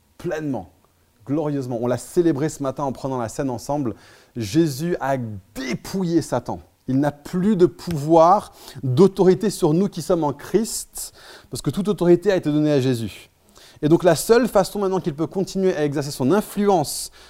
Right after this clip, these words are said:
sur nous, si on est en Christ, c'est de nous mentir et de se faire passer pour plus puissant qu'il ne l'est.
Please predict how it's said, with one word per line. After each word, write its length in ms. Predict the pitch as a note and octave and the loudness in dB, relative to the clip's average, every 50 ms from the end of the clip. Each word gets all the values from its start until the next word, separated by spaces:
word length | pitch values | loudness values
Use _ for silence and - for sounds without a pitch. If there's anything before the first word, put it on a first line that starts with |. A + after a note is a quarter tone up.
| _ | _
sur 360 | - - - - - E3+ C#3+ C3+ | -14 -10 -8 -4 -2 0 2 2
nous, 260 | C3 C#3 F#3 A#3 A3 | 4 4 2 2 0
si 320 | - - - - E3 F#3 | -4 -8 -10 -6 -2 0
on 140 | G3 F#3+ F3+ | 0 2 2
est 40 | E3 | 2
en 140 | D3+ C#3 C3 | 2 2 0
Christ, 680 | - - - D#3 F#3+ F#3+ - - - - - - - _ _ _ _ _ _ _ _ _ _ _ _ | -2 -6 -6 -6 -6 -6 -8 -12 -14 -16 -20 -20 -20 _ _ _ _ _ _ _ _ _ _ _ _
c'est 160 | - - C#3+ | -4 -2 0
de 80 | C3+ C3+ | 2 2
nous 140 | C3 C3 B2 | 4 4 4
mentir 920 | B2 B2+ D3 F3+ F3+ - - - C#3+ C3+ D#3+ F#3+ F#3+ - - - - - _ _ _ _ _ _ _ _ _ _ _ _ - | 4 4 2 2 0 -4 -8 -8 -6 -4 -4 -6 -8 -10 -14 -20 -20 -20 _ _ _ _ _ _ _ _ _ _ _ _ -6
et 80 | C3+ | -4
de 100 | B2 B2+ | -4 -4
se 100 | B2 - | -4 -6
faire 180 | - D3 - - | -6 -8 -6 -6
passer 260 | - C#3 - - D#3 | -6 -6 -4 -6 -8
pour 160 | - C3+ A2 | -8 -8 -12
plus 200 | - - - D3+ | -12 -12 -14 -14
puissant 380 | - - - C#3 - - C#3+ C#3 | -14 -14 -16 -16 -14 -12 -12 -12
qu'il 220 | - - B2 A2+ | -12 -10 -10 -8
ne 80 | A2 G#2 | -8 -8
l'est. 180 | G2 G2+ G#2 | -10 -12 -16